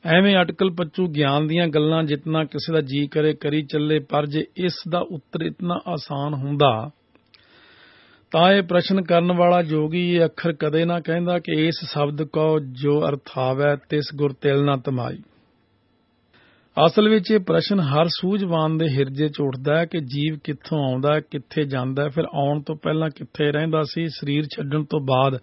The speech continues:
ਕਿੱਥੇ ਜਾ ਸਮਾਉਂਦਾ ਹੈ। ਧੰਨ ਗੁਰੂ ਨਾਨਕ ਦੇਵ ਜੀ ਨੇ ਪੰਜਵੀਂ ਸਤਰ ਵਿੱਚ ਸਾਰਾ ਉੱਤਰ ਦੇ ਦਿੱਤਾ ਕਿ ਪਰਮੇਸ਼ਰ ਦੇ ਹੁਕਮ ਵਿੱਚ ਸਭ ਆਵਾਜਾਈ ਪਾਈ, ਪਰ ਛੇਵੀਂ ਸਤਰ ਤੋਂ ਪਤਾ ਲੱਗਦਾ ਹੈ ਕਿ ਉਸ ਦੇ ਹੁਕਮ ਵਿੱਚ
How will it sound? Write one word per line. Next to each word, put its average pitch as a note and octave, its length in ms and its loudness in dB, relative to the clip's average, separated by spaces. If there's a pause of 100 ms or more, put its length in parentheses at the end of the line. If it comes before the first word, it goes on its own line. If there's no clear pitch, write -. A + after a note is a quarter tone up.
(880)
ਕਿੱਥੇ C#3+ 320 -2
ਜਾ D3 260 4
ਸਮਾਉਂਦਾ C#3+ 500 0
ਹੈ। E3+ 60 4
ਧੰਨ C#3 300 -2
ਗੁਰੂ C#3 180 0
ਨਾਨਕ B2 420 -4
ਦੇਵ C3 200 -2
ਜੀ C#3 100 -6
ਨੇ C#3+ 220 -2 (680)
ਪੰਜਵੀਂ F3+ 420 4
ਸਤਰ E3+ 300 0
ਵਿੱਚ F3 180 -2
ਸਾਰਾ D3+ 380 0
ਉੱਤਰ D#3 380 -2
ਦੇ C3+ 180 -2
ਦਿੱਤਾ C#3 260 -6
ਕਿ F#3+ 120 -6
ਪਰਮੇਸ਼ਰ D3+ 640 -4
ਦੇ D#3 160 -2
ਹੁਕਮ D3 380 -4
ਵਿੱਚ D3 240 -4
ਸਭ D#3+ 400 -2
ਆਵਾਜਾਈ C3 600 -2
ਪਾਈ, C#3+ 460 -4 (2000)
ਪਰ E3 160 4
ਛੇਵੀਂ E3 440 4
ਸਤਰ F3+ 340 2
ਤੋਂ F#3 160 2
ਪਤਾ E3 280 4
ਲੱਗਦਾ C#3+ 380 2
ਹੈ E3 260 4
ਕਿ F3+ 220 -2 (100)
ਉਸ D#3 240 -6
ਦੇ F3 120 2
ਹੁਕਮ D3 360 -2
ਵਿੱਚ D3+ 280 -2